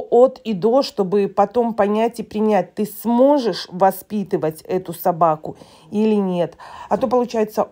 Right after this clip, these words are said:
Оскар до ужаса у них невоспитанный.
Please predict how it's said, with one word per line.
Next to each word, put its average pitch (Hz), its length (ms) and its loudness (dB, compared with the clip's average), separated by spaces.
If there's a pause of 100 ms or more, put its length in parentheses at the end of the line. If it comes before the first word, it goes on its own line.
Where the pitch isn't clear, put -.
Оскар 233 400 0
до 185 200 4
ужаса 220 480 -2
у - 160 -6
них 190 260 -2 (100)
невоспитанный. 170 1040 -6